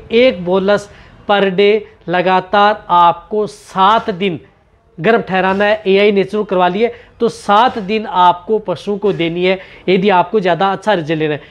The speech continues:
क्योंकि इसके अंदर glycine, chelated जो minerals, vitamins आती हैं जो कि पशु में consumption rate को बढ़ाती हैं, conceive कराने के chance पशु में ज़्यादा बने रहते हैं, साथ साथ पशु में repeat ना हो। तो इस तरह की दिक्कतें भी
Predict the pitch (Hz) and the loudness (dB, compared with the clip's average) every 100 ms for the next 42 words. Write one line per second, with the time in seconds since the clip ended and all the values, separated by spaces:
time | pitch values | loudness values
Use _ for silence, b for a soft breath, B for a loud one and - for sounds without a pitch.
0 | B - 240 240 233 240 214 208 185 190 | B -6 -2 -2 0 0 2 2 2 2
1 | 196 226 220 202 - 190 190 214 196 185 | 2 2 0 -2 -4 -2 0 0 0 0
2 | 185 165 170 202 196 - B B 160 190 | -2 -2 -2 -2 -2 -10 B B -2 0
3 | 190 185 208 202 196 180 185 185 190 190 | 0 0 0 -2 -2 -2 -2 -2 -2 -6
4 | B B 170 214 226 226 - 180 - 208 | B B 0 2 2 -2 -4 -4 -4 -2
5 | 208 214 190 151 208 208 220 208 202 202 | -2 -2 -4 -2 -4 -2 0 0 0 0
6 | 214 196 185 196 196 202 202 B B 190 | 0 0 -2 -2 -2 -2 -6 B B -2
7 | 185 - 233 226 214 196 190 202 202 202 | -2 0 -2 0 0 0 0 -2 0 -2
8 | 202 196 202 - b b 196 180 214 208 | 0 0 -2 -10 b b -4 0 2 2
9 | 185 185 196 190 196 196 190 196 196 B | 2 2 2 2 0 0 0 -2 -2 B
10 | B - 240 233 226 214 208 196 165 220 | B -6 0 0 2 0 0 -4 -6 -4
11 | 214 208 185 160 190 - 285 277 202 196 | -2 0 -2 -2 -4 2 2 2 -2 0
12 | 165 175 - _ _ - 247 254 240 220 | 0 -2 -6 _ _ -16 -8 -6 -4 0
13 | 202 185 190 170 160 165 185 175 180 | 0 0 -2 -2 -4 -2 0 0 -2